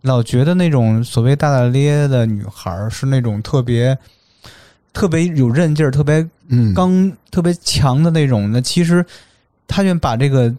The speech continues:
Speaker 1: 最柔软部分自己偷偷藏起来，
Speaker 2: 对。
Speaker 1: 自己咽那个眼泪，愿意把这个最好一面、最，最，最，最，最，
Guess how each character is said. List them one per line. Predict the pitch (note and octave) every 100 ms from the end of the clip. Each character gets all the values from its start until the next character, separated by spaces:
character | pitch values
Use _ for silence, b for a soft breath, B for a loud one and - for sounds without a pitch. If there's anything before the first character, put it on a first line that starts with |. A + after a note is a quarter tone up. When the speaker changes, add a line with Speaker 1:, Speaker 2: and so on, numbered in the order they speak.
| -
Speaker 1:
最 | G3+ D#3+
柔 | B2 C#3+
软 | D3+ G#2+
部 | A#2 B2
分 | B2 A2+ A2
自 | -
己 | C#3+
偷 | A2 D3
偷 | D#3 D#3
藏 | - F#2 G#2
起 | B2
来， | A2 F2+ A2 B2 - -
Speaker 2:
对。 | A2
Speaker 1:
自 | C#3
己 | B2 G2 E2 A2+
咽 | D3 C3
那 | B2
个 | A2
眼 | G#2+ F2
泪， | A2+ A2 G2+ b b b b b b _ -
愿 | F3+ E3+
意 | D3
把 | C3+ A#2+
这 | C3
个 |
最 | C3 E3
好 | D3+ A#2
一 |
面、 | A#2+ C3
最， | C3+ C3+ B2+ - _ _ _
最， | - D#3+
最， | - F3+ F3 -
最， | G3
最， | F3+ - F3 D#3+